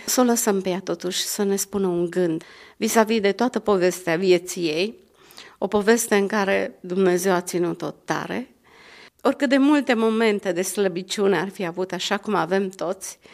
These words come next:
este cineva puternic care ne ține tare. Câteva gânduri la despărțirea noastră, Aurora, să rămânem așa,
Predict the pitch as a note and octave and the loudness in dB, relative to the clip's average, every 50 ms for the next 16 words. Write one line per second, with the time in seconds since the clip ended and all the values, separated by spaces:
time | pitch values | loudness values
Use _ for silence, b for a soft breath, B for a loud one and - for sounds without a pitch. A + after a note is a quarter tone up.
0 | b b b b b b b - G#3 A3+ A3 - - G#3 G#3 - - G#3+ G#3 G3 | b b b b b b b -4 -4 -4 -2 -2 -2 -2 -2 -2 0 0 0 0
1 | F#3+ F#3 F3+ - F#3 F#3 - F3+ E3 D#3+ D#3+ E3 - - D#3 D3+ D#3 D#3 D#3 D#3 | 0 -2 -4 -4 -6 -4 -4 -6 -6 -6 -8 -10 -8 -8 -8 -8 -8 -8 -8 -10
2 | D#3 - - F3+ E3 D#3+ E3 D#3+ - E3 E3 E3+ E3 G3+ B B B B B B | -10 -8 -8 -6 -6 -6 -6 -4 -4 -4 -4 -6 -8 -10 B B B B B B
3 | B - - B3+ B3+ A3+ A#3 A3+ G#3+ F#3+ G3 A3 A3+ A3+ G#3+ G#3 G#3 G3 F#3 - | B -6 -2 -2 0 0 0 0 -2 0 0 2 2 2 0 -2 -4 -6 -8 -10
4 | - G3 F#3+ F#3+ F#3 F#3+ F#3+ - - F#3+ F3+ - - G3 F3+ F3 F3 F3+ F3 F3 | -10 -8 -6 -6 -6 -6 -6 -6 -6 -8 -8 -6 -6 -4 -4 -2 -2 -2 -2 -4
5 | F#3 F3+ - - F3 E3+ F3 F3+ F#3 F#3 F3 F3 E3 F#3 G3 - _ - - A#3 | -4 -6 -8 -8 -6 -6 -4 -4 -2 -2 -2 -4 -6 -8 -10 -14 _ -8 -6 -4
6 | A3 A#3 A#3 B3 C4 A#3+ G#3 F3 E3+ F#3+ F#3+ - - F#3 G3 | -2 0 0 2 2 0 0 -2 -2 -4 -6 -8 -10 -12 -14